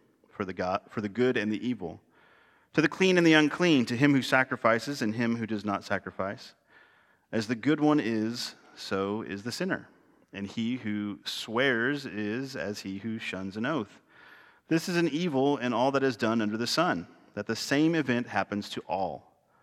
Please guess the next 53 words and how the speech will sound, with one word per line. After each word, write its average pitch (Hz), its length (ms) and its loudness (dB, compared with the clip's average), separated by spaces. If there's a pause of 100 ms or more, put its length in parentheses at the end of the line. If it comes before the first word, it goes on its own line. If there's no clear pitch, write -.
(340)
Also, 139 300 4
the 117 100 2
hearts 139 280 4
of 113 80 -4
the 104 60 -2
children 117 340 0
of 98 120 -6
man 110 220 -2
are 92 80 -6
full 160 240 -2
of 101 160 0
evil, 101 440 -6
and 92 120 -8
madness 101 540 0
is 95 100 -12
in 101 80 -4
their 92 120 -4
hearts 104 360 0
while 95 100 -4
they 90 120 -6
live, 98 380 -6 (540)
and 127 120 0
after 151 240 4
that 101 280 0
they 107 100 0
go 90 440 -4
to - 80 -12
the 90 60 -12
dead." 98 380 -2 (960)
Uh, 95 180 -16
we'll 107 160 -2
look 107 160 -2
at 95 80 -4
verses 101 360 -6
four 98 420 -6
and 90 200 -12
through 92 140 -10
six - 340 -6
in 101 60 -8
just 95 160 -12
a - 20 -20
few 92 160 -8
moments, 101 420 0
but, - 320 -4 (420)
uh, 101 320 -8
this 139 760 2 (160)
sounds 117 320 0
more 107 160 2
like 104 160 -4
the 107 60 -10
Solomon 95 460 -4
we 107 100 -2
know, 123 440 0